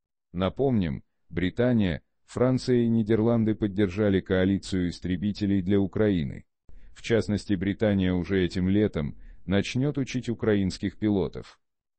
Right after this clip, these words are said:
К тому же, по словам президента Франции Эммануэля Макрона, его страна может приступить к обучению украинских пилотов на западных истребителях уже сейчас. Также ранее мы писали, что премьер-министр Великобритании Риши Сунак провёл переговоры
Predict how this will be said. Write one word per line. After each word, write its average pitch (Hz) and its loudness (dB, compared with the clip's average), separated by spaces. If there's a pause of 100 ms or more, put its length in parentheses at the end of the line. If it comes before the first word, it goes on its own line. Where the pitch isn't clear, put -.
(140)
К - -20
тому 104 2
же, 98 -2
по 98 -2
словам 101 0
президента 90 -2
Франции 98 -2
Эммануэля 92 0
Макрона, 90 -2 (360)
его 107 2
страна 117 0
может 110 0
приступить 107 -4
к - -14
обучению 98 0
украинских 90 -2
пилотов 98 -2 (280)
на 101 2
западных 110 0
истребителях 107 -2
уже 101 -2
сейчас. - -8 (540)
Также 98 2
ранее 98 2
мы 90 0
писали, 90 -2 (180)
что - -2
премьер-министр 101 2
Великобритании 95 0
Риши 90 -4
Сунак 98 -4
провёл 92 0
переговоры 87 -2